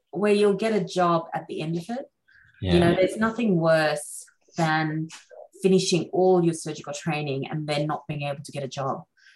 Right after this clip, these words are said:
Speaker 2: Yeah.
Speaker 1: And, and that's in my role as chair of Younger Fellows. Um, I know that there are a lot of, um, young surgeons that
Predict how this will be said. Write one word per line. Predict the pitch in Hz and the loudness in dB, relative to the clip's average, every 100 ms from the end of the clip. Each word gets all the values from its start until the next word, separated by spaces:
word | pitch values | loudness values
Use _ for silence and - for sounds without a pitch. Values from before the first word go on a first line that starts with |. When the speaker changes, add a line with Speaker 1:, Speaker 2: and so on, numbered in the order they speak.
| _ - | _ -4
Speaker 2:
Yeah. | 156 | 0
Speaker 1:
And, | 156 160 - _ - | 2 2 -2 _ -2
and | 175 | 2
that's | 185 185 | 2 2
in | 185 | 2
my | 170 160 | 2 2
role | 156 151 156 151 151 151 - _ - | 0 0 2 0 -2 -6 -12 _ -8
as | 165 - | -6 -8
chair | - 156 147 | -4 -2 0
of | 147 | -2
Younger | 139 135 | -4 -6
Fellows. | - 233 220 147 139 151 165 - _ - _ _ _ | -6 -2 0 0 -2 -4 -10 -18 _ -20 _ _ _
Um, | 165 160 156 151 156 - _ _ | 2 4 2 0 -4 -10 _ _
I | 117 160 | 0 2
know | 160 160 151 151 | 2 0 0 -2
that | 175 170 | -4 -4
there | 165 156 | -2 0
are | 160 | -2
a | 165 | -2
lot | 160 160 | -2 -4
of, | 147 147 - _ _ _ - | -6 -12 -20 _ _ _ -10
um, | 156 147 151 165 _ _ _ - | -6 -6 -8 -12 _ _ _ -2
young | 170 165 160 151 | 2 2 0 -4
surgeons | - - 165 165 165 143 135 - | -8 -4 0 2 0 -4 -6 -6
that | - - | -6 -6